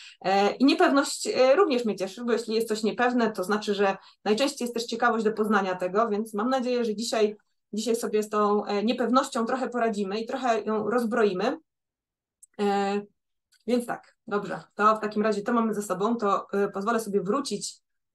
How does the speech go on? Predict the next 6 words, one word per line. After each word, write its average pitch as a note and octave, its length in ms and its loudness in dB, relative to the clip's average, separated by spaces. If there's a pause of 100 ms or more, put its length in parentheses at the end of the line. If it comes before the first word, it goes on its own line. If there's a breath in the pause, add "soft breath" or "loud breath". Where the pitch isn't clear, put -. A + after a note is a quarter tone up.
(140)
e, F3 440 -4 (520)
wrócić G3+ 420 -4
sobie F#3 200 -4
do G#3 260 4
prezentacji. F3+ 1800 -4 (4000)
O. F3 120 -18